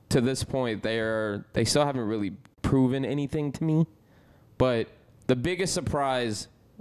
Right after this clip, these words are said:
uh, of the N F L so far, I'll say this right now. It's the New York Football Giants. I, I don't really know how else you can go around that. They're five and one.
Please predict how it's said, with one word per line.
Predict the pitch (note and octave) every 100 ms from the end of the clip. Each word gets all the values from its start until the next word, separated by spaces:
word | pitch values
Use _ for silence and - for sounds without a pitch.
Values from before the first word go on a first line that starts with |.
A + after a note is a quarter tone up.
| -
uh, | B2 A#2 A2
of | - A#2
the | A#2
N | G#2 A#2+
F | A2+ A#2+
L | A2+ G#2+ G2+ - -
so | - A#2+ G#2
far, | - F#2+ D#2+ - _ -
I'll | C3
say | C3+ D3
this | A#2+ A#2 -
right | A2 G2+
now. | G#2 F2+ - _ - - _ _ _ _ -
It's | D3
the | B2+
New | G#2+
York | F2+ G2+
Football | - F#2+ D#2+
Giants. | D#2+ D#2+ D2+ - - - - - -
I, | C3 B2 B2
I |
don't | A#2
really | A2+ A2+
know | A2+ A2
how | A2+ A#2 A2
else | A2+
you | A#2+ A2+ A2 A2
can | - A#2 G#2+ G2+
go | - B2
around | A2+ A#2+ B2
that. | B2+ B2
They're | A#2
five | G#2+ - B2 B2+
and | A#2+ A#2
one. | A#2 A#2+